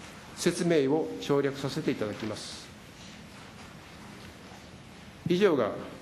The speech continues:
平成二十年度水道事業決算の概要でございます。この決算につきましては、監査院のけん、決、決算監査、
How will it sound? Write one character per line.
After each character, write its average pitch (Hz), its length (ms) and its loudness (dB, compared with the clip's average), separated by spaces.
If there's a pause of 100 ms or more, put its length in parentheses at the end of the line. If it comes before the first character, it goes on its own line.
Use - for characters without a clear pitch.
(240)
平 196 120 8
成 196 260 8
二 156 180 8
十 208 200 8
年 151 220 6
度 101 140 2 (180)
水 202 300 4
道 196 180 8
事 170 100 0
業 180 160 6
決 180 220 4
算 156 240 6
の 127 80 4
概 139 200 6
要 180 100 6
で 156 80 4
ご 117 100 4
ざ 107 100 4
い 95 60 2
ま 98 100 -4
す。 - 240 -8 (800)
こ 190 120 6
の 180 200 6
決 - 200 4
算 202 180 8
に 180 100 6
つ - 120 -2
き 196 80 4
ま 202 100 8
し - 100 2
て 156 60 6
は、 104 200 6 (680)
監 196 160 8
査 196 160 6
院 196 240 6
の 160 80 6
け 190 160 6
ん、 190 80 4 (560)
決、 180 320 4 (100)
決 165 160 6
算 208 200 6
監 196 200 8
査、 170 160 6